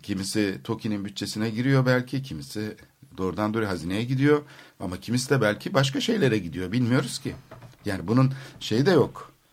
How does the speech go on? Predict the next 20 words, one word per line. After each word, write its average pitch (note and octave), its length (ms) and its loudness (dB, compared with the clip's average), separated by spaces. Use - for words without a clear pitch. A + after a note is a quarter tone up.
Bu B2 140 -4
kararların C3 600 4
sonucunda C3 480 2
öyle D3 240 0
bir C3+ 140 4
gelir A2+ 260 4
yaratılıyor A2+ 680 -2
ki, A#2+ 260 -6
öyle B2 240 2
bir B2+ 260 4
şey G2 220 -6
yaratılıyor F2+ 520 -4
ki, F#2+ 180 -6
yani F2 260 -6
bir F2 140 -8
gelir A2+ 240 0
transferi, G2 640 -6
bazı A2 300 0
yerlerde G2+ 500 -2
ise B3 420 -8